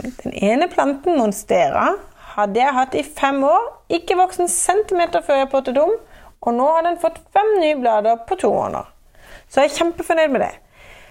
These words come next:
Eh, men hun har fått et sinnssykt flueproblem. Men, skal vi se, eh, mange små f-, svarte fluer har flyttet inn i Monstera, og ser ut til å leve livets glade dager i den nye jorden.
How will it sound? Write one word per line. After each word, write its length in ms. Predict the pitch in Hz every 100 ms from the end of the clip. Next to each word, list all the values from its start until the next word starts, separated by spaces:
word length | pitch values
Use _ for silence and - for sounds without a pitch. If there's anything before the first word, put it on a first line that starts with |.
| _ _ 247
Eh, 540 | 285 302 311 311 -
men 460 | 233 247 349 320 196
hun 220 | - 233
har 80 | 240
fått 220 | 302 311
et 200 | 269 -
sinnssykt 680 | - - 370 - - 339 -
flueproblem. 1000 | - 214 240 294 - - 196 - 208 208 - _ _ _ - - - - - -
Men, 360 | 226 240 294 330 - - -
skal 240 | - 262 285
vi 20 |
se, 160 | 269 220 - _ _ - - - _ -
eh, 400 | 254 254 254 254
mange 840 | 254 247 247 277 359 370 370 392 403 - -
små 600 | - - 285 302 349 381
f-, 260 | 370 - -
svarte 540 | - 262 269 - 320
fluer 380 | 302 240 214 247
har 140 | 254 254
flyttet 320 | 262 262 233
inn 160 | 202
i 60 | 208
Monstera, 640 | 208 214 233 - 202 302 381
og 100 | 277
ser 200 | 262 262
ut 80 | 262
til 120 | 247
å 60 |
leve 300 | 226 214 208
livets 340 | 220 247 247 -
glade 300 | 202 202 208
dager 400 | 214 180 208 240
i 100 | 226
den 160 | 233
nye 160 | 214 226
jorden. 380 | 180 156 -